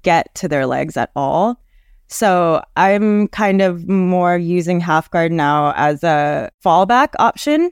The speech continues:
Like, I don't wanna end up there. I've been really trying hard to, like, not even get into half guard 'cause that means my open guard has failed.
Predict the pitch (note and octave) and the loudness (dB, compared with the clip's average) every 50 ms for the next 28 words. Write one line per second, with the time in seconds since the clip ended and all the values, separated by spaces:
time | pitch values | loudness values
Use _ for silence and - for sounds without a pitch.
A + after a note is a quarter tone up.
0 | - _ A3 G#3+ G3 F3 - - G#3+ F#3+ G#3 G#3+ G3+ E3+ E3+ F3+ E3 D3 C3+ D3+ | -6 _ 0 0 0 2 2 0 0 2 2 2 2 2 2 0 0 -2 -2 -2
1 | D3 C#3+ - - _ - D#2 C#2 - F#3+ - - F#3 F3+ F3+ F#3 F#3 F3+ F3 F3+ | -2 -2 -4 -4 _ -6 -6 -6 -6 -6 -2 0 0 0 0 0 -2 0 0 0
2 | F3 F3 F3 F3 E3+ - - - _ - - G3+ F3 D3+ D3+ E3 E3+ F3 D3 D3 | 0 0 0 -2 -2 -6 -8 -16 _ -8 -4 -2 0 0 0 -2 -2 -2 -2 -2
3 | - - - E3 C#3 D3+ C#3+ - F3+ F#3 E3+ D#3 D3+ C#3+ - - E3 D3+ D3+ D3+ | -2 -4 -4 -2 -2 -2 -2 -2 -2 0 0 2 0 0 0 -2 -2 -2 -2 -2
4 | C#3+ D3 C#3+ - - E3 E3+ E3+ F#3 E3+ E3+ D#3+ F3 - - G3 F#3 F#3+ F#3+ - | 0 0 0 0 -2 -4 -4 -4 -2 0 0 -2 -2 -2 -2 -2 -2 0 -2 -2
5 | G3 F3 D3 D3 D#3 - - - C#3+ C#3+ D#3 D3 E3 D#3+ - - - - - D3 | -4 -2 0 2 0 0 0 -2 -4 -4 -4 -4 -4 -4 -2 -2 -4 -4 -4 -4
6 | D3 C#3 C3 C3 D3 F3 - - - - D#3 D3 D3 E3 A3 B3+ A3+ | -4 -2 -4 -4 -4 -6 -8 -8 -6 -2 -2 0 0 0 0 0 -2